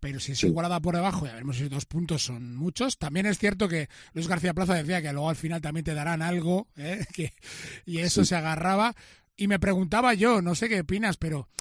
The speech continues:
Speaker 1: a ver, al Alavés le interesa tener ese perfil bajo, ¿eh? Para, mm, bueno, y seguir cayendo bien un poco a los árbitros, ¿no? No cabrearles, ¿no?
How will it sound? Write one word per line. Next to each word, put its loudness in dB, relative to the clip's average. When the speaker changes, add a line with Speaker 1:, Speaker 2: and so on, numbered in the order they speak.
Speaker 1:
a -12
ver, -6
al -6
Alavés -2
le 2
interesa 0
tener 0
ese 0
perfil -2
bajo, -2
¿eh? -2
Para, -8
mm, -16
bueno, -2
y -4
seguir -2
cayendo 2
bien 2
un -4
poco -2
a 2
los 0
árbitros, 2
¿no? -6
No -2
cabrearles, 0
¿no? -12